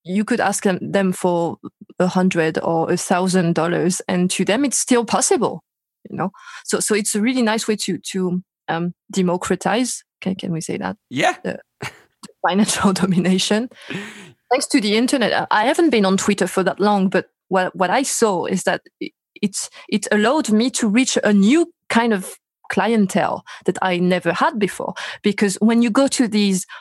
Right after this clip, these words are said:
Speaker 1: uh, swingers party, obviously it's gonna be with richer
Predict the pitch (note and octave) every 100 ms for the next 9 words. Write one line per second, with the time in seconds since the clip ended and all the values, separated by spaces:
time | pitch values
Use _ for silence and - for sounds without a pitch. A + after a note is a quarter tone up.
0 | - - - A#3 D4 B3 - G#3 G3+ -
1 | D#3+ A#3+ C4+ - E3+ F3+ - G3 F#3+ G3
2 | F3+ - - - F3+ F#3 - - _ _
3 | - - F3+ F#3+ - E3+ F3